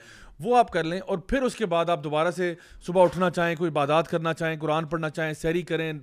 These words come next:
فجر کی نماز پڑھیں، آ، ذکر اذکار کریں وغیرہ وغیرہ۔ اس کے بعد اگر آپ تھوڑا سا rest کرنا چاہیں بعد میں وہ کر کے، مطلب ایک routine ہونی چاہیے نا۔ تو میں پوچھوں گا آپ لوگوں سے کہ آپ لوگ کچھ اپنے ذرا tips دیں، ہم نے بھائیوں سے تو پوچھ لیا، آپ لوگ بھی بتائیں کہ کوئی ایسی tips کہ رمضان کے مہینے کو،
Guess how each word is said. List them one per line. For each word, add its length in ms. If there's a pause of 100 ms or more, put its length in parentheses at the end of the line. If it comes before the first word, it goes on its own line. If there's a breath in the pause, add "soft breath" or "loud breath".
فجر 200
کی 100
نماز 320
پڑھیں، 280 (400 loud breath)
آ، 320 (220)
ذکر 260
اذکار 340
کریں 280
وغیرہ 280
وغیرہ۔ 220
اس 180
کے 100
بعد 160
اگر 160
آپ 100
تھوڑا 160
سا 60
rest 160
کرنا 160
چاہیں 200
بعد 180
میں 220 (360 loud breath)
وہ 120
کر 180
کے، 160
مطلب 220
ایک 140
routine 240
ہونی 160
چاہیے 200
نا۔ 100 (340 loud breath)
تو 80
میں 120
پوچھوں 280
گا 100
آپ 180
لوگوں 160
سے 160
کہ 80
آپ 220
لوگ 100
کچھ 160
اپنے 200
ذرا 180
tips 300
دیں، 120
ہم 120
نے 80
بھائیوں 240
سے 100
تو 80
پوچھ 240
لیا، 140 (360 loud breath)
آپ 160
لوگ 100
بھی 80
بتائیں 320
کہ 80
کوئی 180
ایسی 180
tips 380
کہ 260 (400 loud breath)
رمضان 520
کے 120
مہینے 300
کو، 340